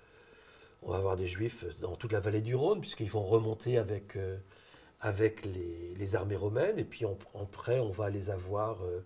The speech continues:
en France, on va les avoir en Angleterre, on va les avoir, euh, dans toute l'Europe, et cetera. En Espagne, Espagne, ils vont être expulsés en quatorze cent quatre-vingt-douze, ils vont se retrouver en, dans toute la, dans toute l'Europe.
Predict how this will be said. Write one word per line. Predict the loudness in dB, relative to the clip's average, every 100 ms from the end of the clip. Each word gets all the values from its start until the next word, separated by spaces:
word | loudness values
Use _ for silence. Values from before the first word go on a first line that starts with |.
| -12 -20 -20 -10
en | -10
France, | -4 0 0 -2 -8
on |
va | -8
les | -6
avoir | -6 -6 -8
en | -8
Angleterre, | -8 -8 -2 2 2 0
on |
va | -8
les | -8
avoir, | -4 -4 -4 -14
euh, | -14 -20 -12
dans | -10
toute | -6 -6
l'Europe, | -4 -2 -2 -4
et |
cetera. | -14 -10 -6 -2 -2 -4 -16 -20 -20 -20 _
En | 0
Espagne, | 2 2 2 4 4 0 -12 -20 _ -12 -8
Espagne, | 2 6 6
ils | 4
vont | 0 0
être | 0
expulsés | -6 -4 -6 -2 -2
en |
quatorze | 0 -4 -4
cent | -4 -4
quatre-vingt-douze, | -4 0 0 2 0 -2 -4 -14 -20 -20 -8
ils | 0
vont | 2
se | 2 0
retrouver | -2 -2 2 4 4
en, | 0 -8 -14 -20 -12
dans | -6 -6
toute | -4
la, | -4
dans | -4 -4 -6
toute | -6 -2
l'Europe. | 2 2 2